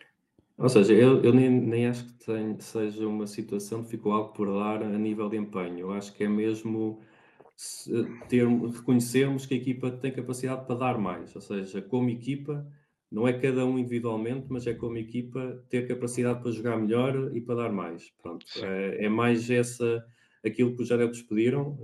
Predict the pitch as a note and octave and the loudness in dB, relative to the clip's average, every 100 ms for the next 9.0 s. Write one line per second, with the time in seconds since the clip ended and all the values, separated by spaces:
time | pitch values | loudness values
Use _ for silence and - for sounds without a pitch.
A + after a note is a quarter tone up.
0 | G#2 - G#2 G2+ G2 G2 G2 F#2+ G2+ G#2 | -16 -16 -8 -6 -4 -4 -6 -8 -8 -4
1 | G2 G#2+ A#2 A#2+ A#2+ - - G#2+ - A2+ | 0 0 0 -2 -6 -6 -6 -4 -2 -2
2 | A2 G2+ G2 - G2 - G#2+ G#2 G#2 G#2 | 0 -2 -4 -10 -14 -4 2 4 4 2
3 | A2 A2+ A2+ G#2+ A2 G#2+ G#2 G#2 G#2+ - | 2 0 -2 0 0 0 -2 -4 -4 -6
4 | G#2+ G#2+ A2+ B2 A#2 G2+ - G#2 G2 G#2+ | -4 0 0 2 0 -2 -2 -4 -2 -2
5 | A2+ - G#2 G2+ B2 - _ _ _ _ | -2 -6 -6 -6 -6 -8 _ _ _ _
6 | _ _ _ G#2 G#2 G#2 G#2 A#2+ A#2 B2+ | _ _ _ 0 2 2 0 2 4 4
7 | B2 B2+ B2 B2 A#2 A#2 A#2 A#2 A2+ A2+ | 2 0 0 0 0 0 0 -2 -2 -4
8 | A2 A2 - A#2+ B2 B2 A#2 A#2+ A#2 | -4 -6 -6 -10 -8 -8 -4 -4 -4